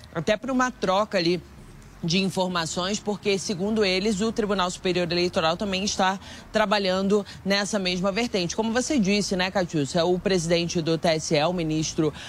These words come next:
Alexandre de Moraes, ele deu um prazo ontem de quarenta e oito horas para as polícias militares, civis, as polícias militares, o, a P R F e até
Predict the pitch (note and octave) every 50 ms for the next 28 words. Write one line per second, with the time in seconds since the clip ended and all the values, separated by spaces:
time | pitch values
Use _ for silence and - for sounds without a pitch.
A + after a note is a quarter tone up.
0 | - - - F3 F3 F3+ E3+ - - F3 D#3+ E3 D#3+ D3 D#3 D#3+ D3 C3+ C#3 D3+
1 | E3+ F3+ D3 F#3 D#3+ D#3 D3+ C#3 C#3+ D#3 F#3 A3+ A3 F3 F3 D#3+ D3+ D#3 D#3 D3
2 | D#3+ D#3+ C#3+ D3 D3+ D#3 D3+ D#3+ D3+ D3 C3 D3+ - E3 D3 D3 D3+ D#3 D#3 E3
3 | D3+ D3+ D3 - D#3+ C3+ C#3 C#3+ D3+ D3+ D3 C3+ C#3 C3 - - - - - -
4 | - D#3+ E3 D#3+ - - E3+ E3 E3+ F3+ - G3 E3+ D#3 F3 E3+ D#3+ D#3 C#3+ -
5 | - C#3+ D3+ E3 F3 E3+ D#3+ D3+ C#3 D3 C#3 - - - - - - - - A#3+
6 | B3 G3 D#3 D3 F3+ G3 G3+ F#3 F3 C#3 C3 D3 C#3+ D#3+ E3+ D#3 - - F#3 F#3
7 | G3 - G#3+ F#3 F3 G3 F#3+ F3+ D#3+ C3 - E3+ E3+ F3+ F3+ E3+ D3+ D#3 D#3 C#3
8 | E3 F3+ F3 B2+ D#3 E3+ - - F#3+ F#3+ G#3+ G3+ G3+ F3+ D#3+ D#3+ F3 F#3 F#3 F3+
9 | - - - D#3+ - - - - - - F3+ G3 G3 F#3+ F#3 - - - F#3 F3+
10 | G#3+ A#3+ B3+ B3